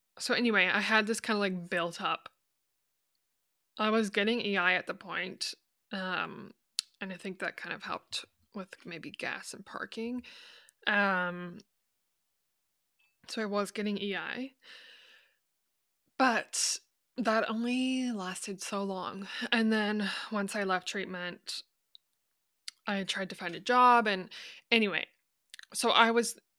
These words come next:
in the negative already. I had no money into my savings account because when I was working previously, I wasn't saving any money.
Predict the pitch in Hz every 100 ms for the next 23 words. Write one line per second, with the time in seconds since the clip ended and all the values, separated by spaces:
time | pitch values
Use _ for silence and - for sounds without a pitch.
0 | - 214 202 196 170 - - - - -
1 | - - 202 208 226 233 208 202 202 196
2 | 190 190 175 - 180 185 180 196 190 185
3 | 190 - 185 185 196 202 190 185 196 202
4 | 214 190 196 185 175 - 185 180 208 240
5 | - - 180 180 185 175 175 180 - 214
6 | 277 302